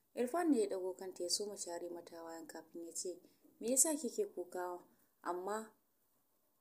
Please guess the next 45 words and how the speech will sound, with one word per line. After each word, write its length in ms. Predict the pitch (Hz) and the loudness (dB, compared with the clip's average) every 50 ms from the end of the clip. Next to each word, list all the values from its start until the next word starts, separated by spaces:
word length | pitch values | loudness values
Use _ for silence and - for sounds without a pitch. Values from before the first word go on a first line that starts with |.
| _ _ _ _ _ _ _ _ _ _ _ _ - _ _ _ _ _ _ _ | _ _ _ _ _ _ _ _ _ _ _ _ -20 _ _ _ _ _ _ _
zo 160 | - 262 320 311 | 2 4 4 6
ka 100 | 349 311 | 6 6
zauna 360 | 226 220 220 214 214 202 190 185 | 6 4 2 2 0 0 0 -2
nan, 300 | 185 190 180 175 170 - - _ _ _ - | -2 -2 -4 -4 -6 -8 -12 _ _ _ -4
mijina 500 | 240 254 247 247 220 202 196 190 196 214 | -2 2 2 2 2 2 0 0 0 0
ya 60 | 226 | 2
dawo, 340 | 214 226 226 220 220 220 220 220 | 2 2 2 4 4 4 4 4
ko 120 | - 262 262 | 4 4 4
duk 160 | 254 285 - | 4 2 0
kukan 280 | - 277 269 - 285 285 | 0 0 2 6 8 8
misin 260 | 285 285 285 285 247 - | 10 10 8 6 4 2
ɗina 320 | 185 190 185 190 190 190 | -4 -6 -6 -6 -6 -6
ne 120 | 190 185 175 | -6 -6 -6
kike 300 | - 185 180 - - 180 | -6 -6 -6 -4 -4 -4
yi 180 | 175 170 170 | -4 -4 -6
ne, 160 | 165 170 165 160 | -8 -8 -8 -8
shi 200 | - - 190 202 | -6 0 2 2
yasa." 340 | 208 202 - 220 196 175 - - - _ _ _ _ _ _ _ - | 4 6 4 4 4 2 -2 -8 -18 _ _ _ _ _ _ _ -2
Murmushi 380 | 226 254 277 294 294 - 311 294 | 2 4 4 6 4 4 2 2
ce 120 | 320 311 | 2 0
ta 100 | 294 302 | 0 0
saka 240 | 285 320 302 - 269 | 0 0 0 0 0
hannunta 380 | 220 196 190 190 196 196 190 180 | 0 0 0 -4 -4 -6 -4 -4
cikin 280 | - - 185 175 180 | -2 -4 -4 -4 -2
gashin 300 | 175 180 180 175 180 170 165 | -2 -4 -4 -4 -6 -8 -6
kansa 260 | - 180 175 - - - | -6 -4 -4 -4 -4 -6
tana 260 | 202 202 202 185 175 | -6 -6 -6 -8 -8
cewa, 200 | - - 185 180 185 | -6 -6 -4 -2 -2
"Irfan, 320 | 185 - - 254 240 233 | -4 -4 -2 -2 0 2
dole 260 | 247 277 285 285 269 | 4 4 6 6 4
na 80 | 226 185 170 | 4 0 -2
yi 60 | - - - | -6 -8 -10
kukan 300 | 175 170 - 175 175 - | -10 -4 -2 -4 -4 -2
farin 240 | - 170 170 170 165 | -4 -6 -6 -4 -6
ciki. 300 | - - - - 156 156 - - - - - _ _ - | -6 -6 -6 -8 -12 -14 -14 -18 -20 -20 -20 _ _ -6
Kalli 220 | - 240 247 277 | -2 2 4 6
yadda 260 | 311 339 330 311 254 214 | 6 6 6 6 4 4
ka 80 | 202 | 2
girma 280 | 190 180 185 180 185 185 | 2 2 0 -2 -2 -2
ka 100 | - 208 | -2 -2
zama 200 | 202 220 226 226 | 0 0 0 0
cikakken 440 | - 214 - 180 175 175 - 180 175 | -2 -2 0 -2 -2 -2 -2 2 4
saurayi 420 | - - 180 175 175 175 175 175 | 4 4 4 0 -2 -4 -4 -6
mai 200 | 175 170 170 165 - | -6 -8 -8 -10 -6
kyau. 240 | - 208 190 175 | -2 -2 -2 -2